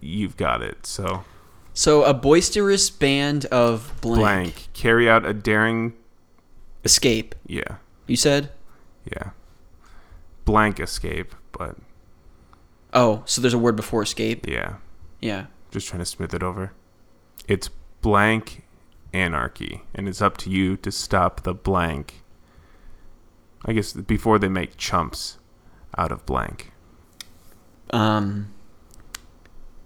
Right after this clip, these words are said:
Speaker 2: no, what is it? Batman Arkham Asylum?
Speaker 1: No.
Speaker 2: I want a hint.
Speaker 1: All right.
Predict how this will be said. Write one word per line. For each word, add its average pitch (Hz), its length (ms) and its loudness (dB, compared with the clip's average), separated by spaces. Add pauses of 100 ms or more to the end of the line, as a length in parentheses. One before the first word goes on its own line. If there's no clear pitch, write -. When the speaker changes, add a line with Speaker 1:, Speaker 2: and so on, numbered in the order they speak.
(220)
Speaker 2:
no, - 160 -10 (240)
what - 100 -14
is 67 120 -14
it? - 100 -18 (300)
Batman 135 320 2
Arkham 120 220 0
Asylum? 113 460 0 (320)
Speaker 1:
No. 80 340 -2 (1300)
Speaker 2:
I 123 60 0
want 147 140 6
a 117 40 2
hint. 113 360 -6 (1200)
Speaker 1:
All - 100 -2
right. - 280 -4